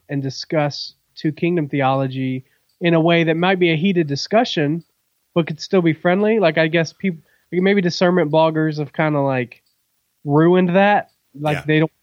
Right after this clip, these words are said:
Speaker 1: people don't think that exists anymore, but it, I think it can. And so anyway, so I was really excited to have Steve Camp on, and, like, he just went,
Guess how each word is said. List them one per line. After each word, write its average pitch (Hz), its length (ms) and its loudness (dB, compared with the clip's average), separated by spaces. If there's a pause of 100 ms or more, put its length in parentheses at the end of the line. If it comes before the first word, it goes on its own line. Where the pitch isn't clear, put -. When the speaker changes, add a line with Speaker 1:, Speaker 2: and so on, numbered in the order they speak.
(120)
Speaker 1:
people 165 180 -2
don't 165 160 0
think 156 160 -2
that 151 140 2
exists 143 480 -4
anymore, 196 600 0
but 147 220 -2
it, 143 180 0
I 185 100 0
think 196 200 -2
it 127 80 -12
can. 185 380 0 (340)
And 185 120 -2
so 285 80 2
anyway, 220 200 2
so 220 140 2
I - 20 4
was 196 140 0
really 262 140 4
excited 190 280 0
to 185 60 4
have 165 120 2
Steve 151 200 -6
Camp 240 260 -2
on, 135 240 0
and, 127 220 -6
like, 117 180 -12
he 247 160 -8
just 143 300 -8
went, 123 320 -8